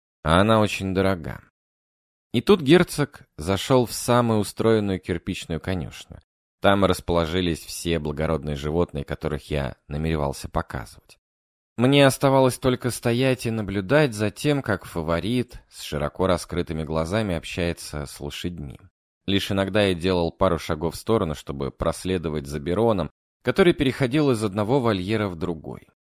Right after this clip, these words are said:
Словно бы коту предоставили сразу двадцать две симпатичных кошечки – и котяра растерялся. Наверное, нехорошо так думать о фаворите, но выкинуть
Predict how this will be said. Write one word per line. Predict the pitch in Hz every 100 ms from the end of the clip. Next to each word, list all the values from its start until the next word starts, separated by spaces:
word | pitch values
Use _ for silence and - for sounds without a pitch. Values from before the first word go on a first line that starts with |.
| _ _
Словно | - 104 92 90
бы | 92 90
коту | - 90 - 123 123
предоставили | 95 - 76 78 - - 113 101 90
сразу | - 104 104 90
двадцать | 76 90 110 - - 85
две | 80 95 120
симпатичных | - 87 82 82 - 117 - 73 - -
кошечки – | 120 131 - 87 - - 85 _ _ _ _
и | -
котяра | 90 - 73 82
растерялся. | 87 - - 110 62 - - - _ _ _ -
Наверное, | 117 135 120 120
нехорошо | 120 - 117 - 120
так | - 87
думать | 87 92 87 90
о |
фаворите, | 85 90 90 95 139 -
но | 87 82 82 73
выкинуть | 78 98 - 82 -